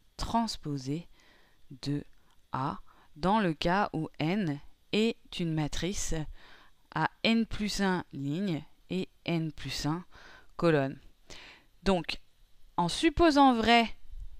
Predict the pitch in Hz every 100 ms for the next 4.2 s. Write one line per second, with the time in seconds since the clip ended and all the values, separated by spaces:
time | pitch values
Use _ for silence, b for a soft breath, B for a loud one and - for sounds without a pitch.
0 | 202 170 165 190 208 - 202 - 196 -
1 | 190 180 175 185 185 B B B B B
2 | B - 156 147 - - 208 185 170 175
3 | 160 - 190 160 151 147 151 147 143 -
4 | 147